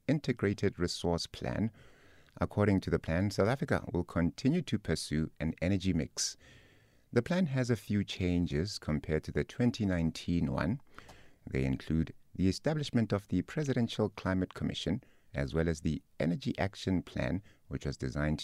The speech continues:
to reduce the rolling blackouts and to achieve energy security. But energy analyst Chris Yellen says the new document is poorly drafted.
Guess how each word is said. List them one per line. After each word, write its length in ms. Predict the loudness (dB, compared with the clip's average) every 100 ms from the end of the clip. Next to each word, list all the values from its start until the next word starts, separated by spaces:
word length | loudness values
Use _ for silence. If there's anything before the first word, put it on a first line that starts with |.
| -4
to 100 | -4
reduce 400 | -4 -2 -2 -2
the 160 | -4
rolling 380 | 2 2 2 0
blackouts 680 | 0 -4 -2 -2 -2 -4 -6
and 320 | -2 0 -2 -6 -20 -20 -10
to 160 | -4
achieve 380 | -4 -2 -2 -2 -2
energy 340 | 0 0 0 -2
security. 720 | -4 -6 -4 -4 -2 -4 -8 -10 -20 -20 -20 -20 -16 -2
But 320 | -2 -2 -8 -4
energy 360 | 2 4 4 2
analyst 400 | 2 2 0 -4
Chris 260 | -6 -4 -2
Yellen 340 | 0 0 -2
says 340 | -2 0 0 -2 -4
the 80 | 2
new 180 | 4 4
document 600 | 0 -6 -4 -4 -4 -8 -20 -20 -6
is 240 | -6 -6 -14 -16
poorly 560 | -6 0 0 0 -2 -4
drafted. 640 | -4 -8 -8 -12 -14 -14